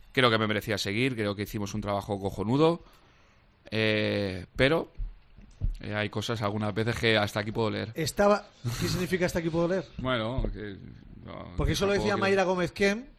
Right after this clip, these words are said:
Speaker 2: y sabíamos que luego, pues, había una respuesta que no podía decir. Entonces,
Speaker 1: Bueno,
Speaker 2: aquí no,
Speaker 1: pues
Speaker 2: no
Speaker 1: eso.
Speaker 2: vayas a callarte nada tú
Speaker 1: No,
Speaker 2: aquí.
Speaker 1: no, no,
Speaker 2: <laughs>
Speaker 1: sí. Si me lo calla-, si me lo ca-, si, si no hablo allí, tampoco voy a hablar aquí. O sea, al final son cosas de fútbol, no hay,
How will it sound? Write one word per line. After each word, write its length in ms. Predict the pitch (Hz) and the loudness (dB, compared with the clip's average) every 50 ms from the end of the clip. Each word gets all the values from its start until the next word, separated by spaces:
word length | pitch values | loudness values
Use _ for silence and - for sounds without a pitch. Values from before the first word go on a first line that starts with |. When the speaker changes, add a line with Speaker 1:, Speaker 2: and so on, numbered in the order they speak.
| _ - | _ -14
Speaker 2:
y 200 | - 143 135 139 131 | -10 -8 -8 -6 -4
sabíamos 480 | - 151 139 147 160 160 170 175 160 | -2 -2 0 0 0 0 -2 -4 -6
que 140 | - 180 170 | -4 -4 -2
luego, 360 | 160 160 160 156 170 185 190 | 0 0 0 0 2 0 2
pues, 260 | 185 196 175 156 135 147 | 2 0 0 0 -2 -4
había 240 | 131 135 139 143 | -4 -2 -2 -2
una 180 | 151 156 165 165 | -2 0 -2 -2
respuesta 460 | 143 147 - - 160 160 - - 165 | -2 -4 -4 -2 -2 -2 0 0 -2
que 80 | 160 202 | 0 0
no 100 | 190 143 | -2 -2
podía 280 | 117 135 131 131 127 123 | -2 -2 -2 -2 -2 -2
decir. 320 | 127 123 - 185 196 175 | -2 -2 -2 -2 -2 -2
Entonces, 260 | 147 120 160 160 143 | -4 -6 -6 -4 -2
Speaker 1:
Bueno, 180 | 107 113 110 101 | 0 0 2 2
Speaker 2:
aquí 200 | 107 160 180 175 - | 2 0 -2 -2 -4
no, 100 | 151 143 - | -8 -8 -6
Speaker 1:
pues 220 | - 98 - - | -6 -6 -6 -4
Speaker 2:
no 40 | - | -2
Speaker 1:
eso. 80 | 160 160 | 2 4
Speaker 2:
vayas 220 | 170 202 208 - | 4 4 4 2
a 80 | 208 - | 2 0
callarte 360 | 170 156 151 151 135 117 156 | 0 -4 -4 -4 -6 -6 -6
nada 240 | 151 151 151 147 127 | -6 -6 -6 -8 -6
tú 100 | 147 143 | -4 0
Speaker 1:
No, 260 | 117 117 117 117 117 | 4 6 6 8 6
Speaker 2:
aquí. 120 | 117 117 | 6 4
Speaker 1:
no, 200 | 113 113 113 117 | 4 4 4 4
no, 160 | 110 110 - 320 | 2 2 0 0
Speaker 2:
<laughs> 200 | - - - - | -2 -2 -6 -6
Speaker 1:
sí. 80 | - - | -6 -8
Si 240 | - - - - - | -8 -10 -8 -6 -2
me 100 | - 311 | 2 2
lo 80 | - | 4
calla-, 300 | - 165 156 156 151 - - - 269 320 269 | 4 6 4 4 4 0 -4 -12 -10 -8 -8
si 120 | - 143 131 | -6 -4 -2
me 100 | 139 135 | 0 0
lo 100 | 143 139 | 0 -2
ca-, 160 | - - - | -6 -10 -10
si, 440 | - - 139 131 127 127 127 123 123 | -10 -10 -8 -8 -8 -8 -8 -10 -12
si 200 | - - 131 123 | -12 -14 -10 -8
no 100 | 135 139 | -6 -4
hablo 140 | 147 151 | -4 -2
allí, 200 | 143 131 123 135 | -4 -4 -4 -4
tampoco 360 | 127 131 113 101 - 107 101 95 | -2 -4 -4 -4 -6 -10 -10 -10
voy 100 | 95 92 | -10 -10
a 40 | |
hablar 180 | 92 92 90 87 | -10 -10 -10 -10
aquí. 240 | 90 90 107 113 110 | -12 -10 -8 -6 -6
O 60 | 104 | -6
sea, 260 | 101 - 107 104 104 101 | -6 -8 -6 -6 -6 -6
al 480 | 101 - - - _ - 85 80 92 | -8 -12 -16 -20 _ -18 -18 -18 -18
final 320 | - - 87 95 101 98 - | -16 -14 -12 -10 -10 -8 -8
son 120 | - 110 | -8 -8
cosas 260 | 104 110 101 113 101 95 | -8 -8 -6 -6 -8 -8
de 80 | 95 | -8
fútbol, 420 | - - 123 131 127 151 147 131 113 | -10 -10 -10 -6 -4 -4 -4 -4 -4
no 160 | 107 104 104 | -6 -8 -8
hay, 400 | 104 104 101 98 98 95 90 | -8 -10 -10 -10 -12 -12 -14